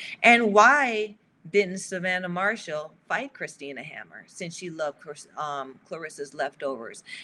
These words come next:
That would have been a great test. That would have been a great sentiment as to, um, what caliber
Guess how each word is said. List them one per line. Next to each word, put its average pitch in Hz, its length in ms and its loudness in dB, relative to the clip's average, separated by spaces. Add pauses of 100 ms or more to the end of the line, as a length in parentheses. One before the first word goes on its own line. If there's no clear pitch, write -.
That 277 180 6
would 277 140 2
have 175 100 2
been 165 160 -4
a 147 80 -4
great 185 460 -4
test. - 680 -8 (540)
That 262 180 6
would 339 80 -4
have 202 140 -4
been 185 160 -2
a 160 40 -6
great 226 320 -6
sentiment 170 840 -10
as 143 360 -6
to, 147 580 -10 (400)
um, 147 500 -6 (1600)
what 185 200 2
caliber 175 680 -4